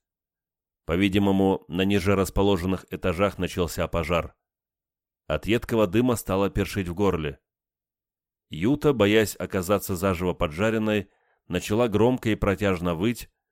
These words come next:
на порядок перекрывая звуки сирен. А Мария, вдруг осененная нужной мыслью, аккуратно сняла с подушки белую наволочку и без лишних телодвижений стала ею над собой размахивать, как белым флагом.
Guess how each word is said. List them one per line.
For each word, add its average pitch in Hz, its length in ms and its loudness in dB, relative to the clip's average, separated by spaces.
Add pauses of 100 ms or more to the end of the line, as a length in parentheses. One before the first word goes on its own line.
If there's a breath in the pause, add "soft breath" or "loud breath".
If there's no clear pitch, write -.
(160)
на 87 160 -2
порядок 113 480 2
перекрывая 95 640 0
звуки 87 380 -4
сирен. 90 500 -4 (1040)
А 76 100 -4
Мария, 107 380 2
вдруг 110 340 0
осененная 98 840 0
нужной 92 420 -2
мыслью, 104 600 0 (380)
аккуратно 107 560 2
сняла 101 320 0
с - 60 -10
подушки 98 460 -4
белую 87 340 0
наволочку 104 680 -2 (560)
и 90 80 -4
без 92 240 0
лишних 139 360 0
телодвижений 107 760 0
стала 107 320 2
ею 101 280 0
над 101 160 -2
собой 95 280 0
размахивать, 92 640 -2
как 90 200 -4
белым 90 320 0
флагом. 80 540 -4